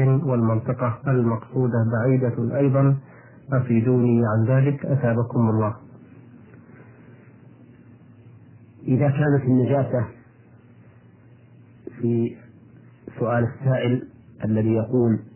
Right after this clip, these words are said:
Speaker 2: إنه أتى عليه وقت الصلاة وهو في سفر وثيابه نجسة ولا يمكنه أن يطهرها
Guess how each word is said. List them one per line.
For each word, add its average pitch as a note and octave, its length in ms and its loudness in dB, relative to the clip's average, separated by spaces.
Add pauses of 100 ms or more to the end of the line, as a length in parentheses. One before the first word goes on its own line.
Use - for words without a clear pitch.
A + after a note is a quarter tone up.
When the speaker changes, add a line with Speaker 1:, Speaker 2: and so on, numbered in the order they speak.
(220)
Speaker 2:
إنه A#2 400 2
أتى A2+ 140 -2
عليه A2+ 340 0
وقت A2 200 -2
الصلاة A#2 460 -4
وهو G#2+ 220 -2
في G#2+ 160 -4
سفر A#2+ 340 -4 (920)
وثيابه A2+ 520 0
نجسة A#2 480 0
ولا G#2 160 -2
يمكنه A#2+ 640 0 (560)
أن A#2 120 2
يطهرها A#2+ 680 -2